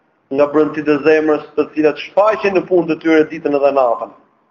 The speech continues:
Për këtë arsye, këta lloj njerëzish janë pa vlerë në dynja, këta janë ata të cilët janë njerëzit më të vlerë, më të vlefshëm tek Allahu subhanahu wa taala ditën e gjykimit,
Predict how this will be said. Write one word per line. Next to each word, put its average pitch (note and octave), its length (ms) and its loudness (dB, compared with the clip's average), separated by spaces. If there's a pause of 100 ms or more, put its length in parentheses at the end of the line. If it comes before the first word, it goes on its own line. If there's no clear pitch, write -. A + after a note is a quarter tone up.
(2000)
Për D#3 140 -2
këtë F#3+ 160 4
arsye, A#3 440 2 (680)
këta E3+ 260 0
lloj E3+ 180 2
njerëzish E3 560 0
janë D#3 220 0
pa D3 160 2
vlerë D3+ 400 2 (420)
në D3 240 0
dynja, D3+ 300 2 (140)
këta D#3+ 180 2
janë D#3 160 2
ata D3 160 -6
të - 160 -20
cilët D3+ 280 -2 (760)
janë C#3+ 160 0
njerëzit C#3+ 400 0
më D3 100 0
të C#3 120 -12
vlerë, D3 340 2
më D3 180 2
të C#3 160 -6
vlefshëm D3 460 0
tek C#3+ 160 -2
Allahu C#3+ 420 2
subhanahu C#3+ 480 0
wa C#3 140 0
taala C#3+ 480 4
ditën C#3+ 240 -6
e C#3 80 -8
gjykimit, C#3+ 500 -4